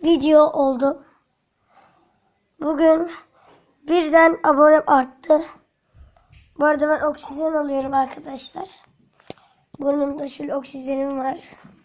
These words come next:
Burada tüpüm var. Bundan oksijen alıyorum.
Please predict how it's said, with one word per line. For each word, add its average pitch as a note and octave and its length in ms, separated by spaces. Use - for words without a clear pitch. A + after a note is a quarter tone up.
Burada C4 240
tüpüm C#4 400
var. C#4+ 340
Bundan C#4+ 240
oksijen D4 400
alıyorum. C#4 540